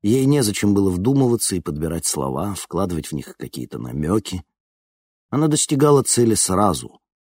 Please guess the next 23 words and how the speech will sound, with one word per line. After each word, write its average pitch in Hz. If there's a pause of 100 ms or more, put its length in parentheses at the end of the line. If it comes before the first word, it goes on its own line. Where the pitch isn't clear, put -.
(1000)
Ну, 196
а 131
что 135
касается 135
ее 127
словарного 123
запаса, 113
она 92
не 90
только -
ничего 107
не 87
слушала 82
вокруг, 73
но 73
и 67
в -
школе 127
дважды 110
оставалась 80
на 80
второй 80
год, 73